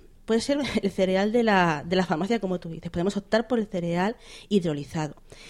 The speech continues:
que se puede reconstituir con leche materna, o con agua, o con caldo, o con zumo de frutas, ¿vale? No hace falta solamente darle <laughs> un biberón de leche, eh, artificial con cereales, sino que tú puedes hacer tu propia pastilla, en tus propias pastillas,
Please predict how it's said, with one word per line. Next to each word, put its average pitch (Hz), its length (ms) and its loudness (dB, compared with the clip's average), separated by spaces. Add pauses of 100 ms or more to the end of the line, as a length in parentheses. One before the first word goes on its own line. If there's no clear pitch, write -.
(160)
que 214 160 4
se 190 160 0
puede 185 200 4
reconstituir 226 800 -2 (360)
con 170 180 2
leche 170 220 2
materna, 302 500 0 (380)
o 160 120 2
con 160 160 -2
agua, 269 400 0 (200)
o 165 100 -6
con 160 180 0
caldo, 262 480 0 (200)
o 185 120 -4
con 180 160 -2
zumo 185 260 0
de 170 100 0
frutas, 165 520 -12 (260)
¿vale? 170 220 -4
No 185 80 2
hace 202 120 -2
falta 202 240 -2
solamente 196 400 0
darle 202 600 0
<laughs> - 40 -12
un 196 120 2
biberón 180 380 2
de 214 120 2
leche, 190 420 0 (480)
eh, 220 220 8
artificial 254 720 2 (240)
con 226 180 0
cereales, 165 560 0
sino 180 180 0
que 185 80 -2
tú 190 140 -2
puedes 196 200 -2
hacer 240 220 -2
tu 180 200 -4
propia 190 480 2
pastilla, 277 560 -2
en 208 80 0
tus 196 120 -2
propias 226 320 -2
pastillas, 294 680 -2